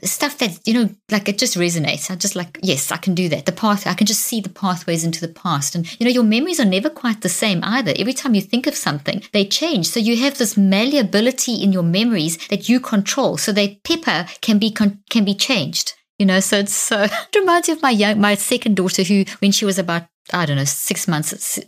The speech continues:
was whatever, she got hold of pepper and inhaled this pepper. And you can imagine a baby inhaling pepper. She didn't know what it was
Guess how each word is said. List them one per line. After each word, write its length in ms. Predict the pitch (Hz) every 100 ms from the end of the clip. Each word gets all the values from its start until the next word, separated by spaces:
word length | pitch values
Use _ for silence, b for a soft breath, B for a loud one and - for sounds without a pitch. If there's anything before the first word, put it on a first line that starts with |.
| -
was 220 | 175 170
whatever, 280 | 185 180 165
she 140 | 190
got 100 | 185
hold 160 | 185 165
of 120 | 165
pepper 340 | - 165 165 170 B
and 320 | 180 170 156
inhaled 440 | - 185 175 175 170
this 120 | 151
pepper. 300 | - 196 156
And 100 | 170
you 60 | 170
can 160 | 185
imagine 340 | 180 175 170 151
a 60 |
baby 360 | 151 165 170 165
inhaling 380 | 170 160 151 143
pepper. 300 | 160 175 156
She 100 | 165
didn't 160 | 175
know 80 | 170
what 160 | 156 147
it 140 | 139
was 240 | - 147